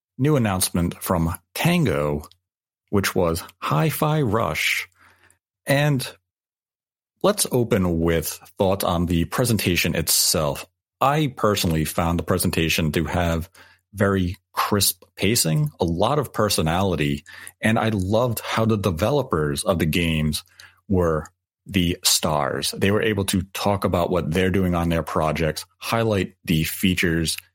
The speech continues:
give us a gameplay demonstration, and let the game speak for itself, but chime in with their own insight in the development process and really allow the gamer to connect with the developer and the game.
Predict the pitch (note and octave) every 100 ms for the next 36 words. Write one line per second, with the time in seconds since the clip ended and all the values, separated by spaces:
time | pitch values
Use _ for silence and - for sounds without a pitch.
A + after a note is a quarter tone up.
0 | - - A#2 A2+ F2+ D#2+ - F2+ F#2 F2+
1 | F#2 F2+ E2+ E2+ - F2+ E2+ - E2+ E2
2 | - - _ - G#2 F#2+ F2 B2 A#2+ F#2
3 | F#2+ F2 D#2+ _ - - C#3 D3+ D#3 A#2+
4 | - B2 A2 D#2 - - _ - - -
5 | - D#3+ D3 A#2+ G2+ F2 F2 E2+ F2+ F#2
6 | F2 - G2 G2 - G#2+ G2+ F2 D#2+ E2
7 | F2+ G2 D#2 - G#2 B2+ F3 F3 - -
8 | _ - A2+ G2 D2+ F#2 A2+ C3 C3 B2+
9 | G2+ F2 E2+ F2+ F#2 D2 F2 G2+ G2+ E2
10 | - - - D#2+ E2+ F2 - - _ _
11 | - F#2+ E2+ - _ F#2+ F#2 G#2+ C#3 D#3+
12 | E3 D#3 F3 F#2+ F#2+ D#2+ D#2 C#2+ - -